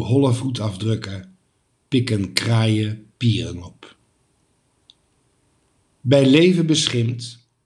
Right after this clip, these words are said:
in uw kerststal vol aanbidding,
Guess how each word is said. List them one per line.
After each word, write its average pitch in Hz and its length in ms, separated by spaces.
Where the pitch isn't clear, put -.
in 127 140
uw 127 240
kerststal 143 640
vol 135 300
aanbidding, 117 680